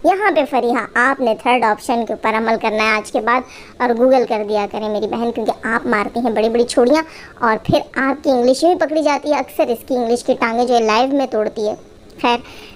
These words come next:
कहाँ हम English पे फंस गए जनाब, हम बात कर रहे थे community की और seventy to एटी to ninety percent वहाँ लोगों ने बात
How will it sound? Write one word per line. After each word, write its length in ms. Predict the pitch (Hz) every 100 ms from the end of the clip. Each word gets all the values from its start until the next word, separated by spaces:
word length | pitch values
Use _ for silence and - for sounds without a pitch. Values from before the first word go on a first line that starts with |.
| - -
कहाँ 260 | 349 427 392
हम 120 | 359
English 260 | 262 254 277
पे 100 | 277
फंस 240 | 285 240
गए 140 | 254
जनाब, 260 | 262 233 247
हम 160 | 294 311
बात 280 | 277 294
कर 140 | - 277
रहे 140 | 277
थे 140 | 254 262
community 580 | 254 240 262 311 311
की 140 | 269 269
और 520 | - 254 277 262 247
seventy 540 | 247 269 262 285 294
to 160 | 480 -
एटी 340 | 294 294 453
to 200 | 508 381
ninety 380 | 277 466 523 494
percent 520 | - 254 262 311 302
वहाँ 280 | 240 262 254
लोगों 320 | 226 233 247
ने 160 | 226 226
बात 320 | 190 208 226